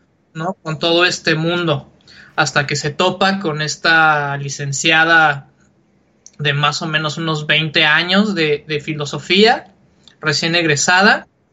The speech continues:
a la cual su, su marido, pues, la tiene, la tiene ahí, ¿no? Pero no la pela,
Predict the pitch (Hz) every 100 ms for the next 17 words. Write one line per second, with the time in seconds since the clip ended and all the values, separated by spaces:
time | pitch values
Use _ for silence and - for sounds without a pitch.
0 | _ - 151 147 - 170 170 - 196 180
1 | 175 - 170 156 151 170 196 202 156 147
2 | 147 180 190 202 196 180 160 _ _ _
3 | - 170 170 226 247 233 262 254 220 254
4 | 185 160 170 190 202 196 220 214 214 -